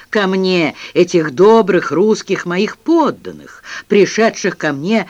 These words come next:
с таинственную вестью из-за нескольких десятков миль.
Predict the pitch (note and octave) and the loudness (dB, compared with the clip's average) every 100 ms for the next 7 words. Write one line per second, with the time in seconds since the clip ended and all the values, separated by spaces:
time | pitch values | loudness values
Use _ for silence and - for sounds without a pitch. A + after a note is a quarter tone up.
0 | - - - - D#3+ E3+ B3+ B3 A3 - | -10 -18 -12 -4 0 2 4 2 0 -4
1 | F3 D3+ C#3 B2 C4+ A#3+ - - C3+ C#3 | -4 0 -2 0 2 0 -2 -8 -6 -4
2 | - - - F#3 D3 C3 D#3 C#3+ B3 - | -6 -12 0 0 0 0 0 0 0 -2
3 | D4+ - D4+ B3+ C#4+ C#4 C4+ - B3 - | -6 -4 -2 -2 -4 -4 -6 -6 -8 -8
4 | G#3 F3 F#2+ | -8 -8 -12